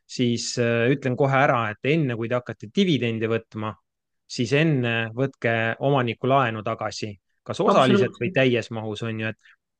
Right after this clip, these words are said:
Speaker 1: et alati on ettevõttest raha väljavõtmisel see, see järjestus maksuefektiivsuse mõttes on, on päris oluline ja see omanikulaen on seal, äh, järjekorras number üks, on ju, et, et mis, mis moel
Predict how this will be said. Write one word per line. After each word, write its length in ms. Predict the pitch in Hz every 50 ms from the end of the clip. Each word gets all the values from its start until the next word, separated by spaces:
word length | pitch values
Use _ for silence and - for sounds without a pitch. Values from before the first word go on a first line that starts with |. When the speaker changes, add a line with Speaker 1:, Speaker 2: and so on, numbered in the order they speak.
| _ -
Speaker 1:
et 160 | 120 - -
alati 420 | 156 185 160 135 - - - 120
on 160 | 120 120 120 135
ettevõttest 560 | 147 - - 127 117 117 - - 117 - -
raha 240 | 151 147 143 143 123 120
väljavõtmisel 840 | 135 143 139 127 117 113 135 131 - _ 131 120 113 - 117 113 104
see, 340 | - - 120 110 113 110 110 - _ _ _ _
see 180 | - - 120 123
järjestus 720 | 135 156 175 165 147 127 117 - - - - 117 113 - 127
maksuefektiivsuse 1080 | 139 147 147 - - 123 113 107 - 120 107 - _ 147 139 131 123 - 120 - 120 113 113
mõttes 340 | 117 - - - 117 98 120
on, 180 | 117 117 117 113 117
on 140 | 117 117 113
päris 280 | 131 131 131 123 120 127
oluline 540 | 139 143 131 117 107 110 110 110 110 110 110
ja 80 | 104
see 80 | 113 120
omanikulaen 760 | 127 131 123 113 113 104 - - 120 123 123 120 117 113 110
on 80 | 104
seal, 320 | - - 110 107 110 110 104 - _ _ _ _ _ _ _ _ _ _ _ _ 110
äh, 380 | 110 110 110 110 110 110 110 113
järjekorras 540 | 127 131 131 120 104 110 113 113 110 - 127
number 240 | 120 117 110 113 127
üks, 240 | 131 131 - - 117 107
on 140 | 107 107 107
ju, 100 | 107 104
et, 200 | _ _ - 107 104
et 100 | - 117
mis, 160 | 113 - - - - - - _ _ _ _ _
mis 200 | 123 131 131 - 139
moel 380 | 135 139 143 135 123 117 113